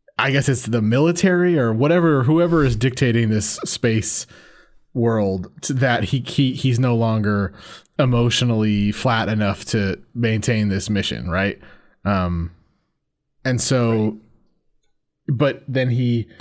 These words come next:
Speaker 1: sm-, you know, s-, gets aboard. He kind of is a stowaway on a. <laughs>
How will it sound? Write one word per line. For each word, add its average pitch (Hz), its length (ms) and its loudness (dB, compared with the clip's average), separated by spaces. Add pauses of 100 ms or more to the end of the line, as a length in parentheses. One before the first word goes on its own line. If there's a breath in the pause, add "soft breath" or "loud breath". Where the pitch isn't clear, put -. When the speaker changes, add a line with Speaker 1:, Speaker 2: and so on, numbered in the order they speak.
(800 loud breath)
Speaker 1:
sm-, - 300 -4
you 139 100 0
know, 113 120 0
s-, - 200 -4
gets 131 240 0
aboard. 120 400 0
He 120 180 2
kind 117 220 0
of 98 200 -4
is 117 180 -2
a 107 100 0
stowaway 131 580 2
on 113 200 2
a. 104 340 0
<laughs> - 260 0